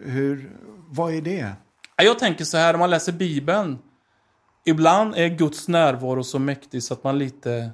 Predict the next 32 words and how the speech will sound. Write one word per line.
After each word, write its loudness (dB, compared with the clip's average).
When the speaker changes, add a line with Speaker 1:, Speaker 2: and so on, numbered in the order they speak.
Speaker 2:
darrar 2
eller -4
känner -2
att -4
det -6
är 6
lite 0
sådär 4
att -2
det -4
är 2
nästan 2
svårt 0
att -6
stå 0
på -8
fötterna. -6
För -2
mig 4
handlar 2
det 0
inte 0
om 2
fruktan -4
eller 0
rädslan -2
utan -2
mer 0
om -2
vördnad -2
och -4
respekt. -6